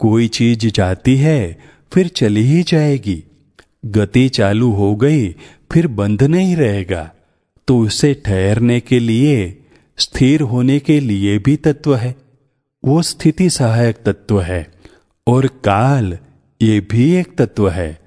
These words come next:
ऐसा छह स्वतंत्र तत्व है, इसका ये जगत बनेला है, सातवां तत्व नहीं है। ये छह तत्व निरंतर समसरण करता है, परिवर्तन होता ही है।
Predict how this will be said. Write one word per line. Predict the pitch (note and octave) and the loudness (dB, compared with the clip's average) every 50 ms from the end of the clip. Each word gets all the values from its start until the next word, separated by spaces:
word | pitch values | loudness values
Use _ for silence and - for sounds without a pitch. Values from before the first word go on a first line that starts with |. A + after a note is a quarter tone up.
| _ _ _ - - _ _ - | _ _ _ -20 -20 _ _ 0
ऐसा | D3 D3+ - - F#3 F3+ - - | 0 2 2 2 0 0 -2 -4
छह | - - A#2 A2 A#2+ D3+ F3 | -4 -2 0 2 2 2 0
स्वतंत्र | D#3+ - - G#2 G#2 - - A#2+ B2+ C#3+ - - E3 | 0 -4 -4 -4 -4 -2 0 0 0 0 0 0 -2
तत्व | D#3 - B2 G2+ - - G2+ G2+ F#2 | 0 0 -2 -4 -4 -4 -2 -2 -2
है, | E2+ F#2 F2 D#2+ D2 - _ _ _ _ _ _ _ _ _ _ _ _ | -2 -2 -6 -8 -10 -14 _ _ _ _ _ _ _ _ _ _ _ _
इसका | - A#2 A2 - - - - D3+ D#3+ E3 | -2 -2 -2 -2 -4 -2 0 2 2 2
ये | E3 D3+ A#2 A2+ B2 A#2+ | 2 2 2 0 0 -2
जगत | - B2+ A2 G#2 C3 C3+ - B2 | -2 -2 0 0 0 0 0 -2
बनेला | A2 G#2 G2+ G2 G2+ G2+ G2+ G2+ G2 F#2 | -2 0 0 0 0 0 0 0 0 -2
है, | E2 F#2 F2+ D#2+ D#2 - _ _ _ _ _ - - - _ _ - | -2 -6 -8 -10 -10 -14 _ _ _ _ _ -20 -20 -20 _ _ -4
सातवां | - - - G#2 F#2 F2 F#2+ - - - C3 C3 C3 | -2 -2 0 -2 -2 -2 -4 -6 -2 -2 0 0 0
तत्व | C3 C#3+ C3 - - C3 C3 D3 | 0 0 -2 -2 -2 0 0 2
नहीं | D3+ D3+ C#3+ C3+ C#3+ D#3+ E3 D3 | 2 2 0 0 0 0 0 0
है। | A2+ G2+ F2 D2+ D2+ _ _ _ _ _ _ _ _ - | -2 -2 -6 -8 -12 _ _ _ _ _ _ _ _ -2
ये | - D3 E3 E3 | 0 2 2 0
छह | - - - - A2 A#2 C3+ D3 | -2 -4 -4 0 0 2 2 2
तत्व | - - A#2 G2+ - - - - C3+ C#3+ C#3+ B2+ F#2+ E2+ E2 - - _ _ _ _ _ _ _ - | 0 0 -2 -4 -4 -4 -2 0 2 2 2 0 -2 -4 -8 -12 -20 _ _ _ _ _ _ _ 0
निरंतर | B2 B2 C3+ D3+ E3+ F3 F3+ F3+ F3 - - D#3+ D#3+ E3 E3+ | 2 2 4 2 2 2 0 0 -2 0 0 0 0 0 -2
समसरण | - - - - A2 B2+ B2 - - B2+ C3 D3+ D#3 D#3+ | -4 -4 -2 -2 0 0 0 0 0 0 2 0 0 0
करता | D3+ - A2+ G2+ G2 - - F#2+ | 0 -2 -2 -2 -2 -2 -2 -2
है, | F2 D#2+ F2+ E2+ D#2+ - _ _ _ _ _ _ _ _ - | -2 -4 -6 -10 -12 -14 _ _ _ _ _ _ _ _ -2
परिवर्तन | A#2 A#2 B2 C3 C3 D3 C#3+ C#3+ C#3 - F#3 E3+ | 0 2 2 2 0 0 0 -2 -2 -2 0 0
होता | B2+ G#2 G#2 G2 F#2+ - A2+ A2 | 0 -2 -4 -4 -4 0 0 2
ही | B2+ D3 E3 F3+ F3+ D#3+ | 2 2 2 2 2 0
है। | C3 G#2+ F#2 D#2+ E2 G2 | 0 -2 -4 -8 -12 -16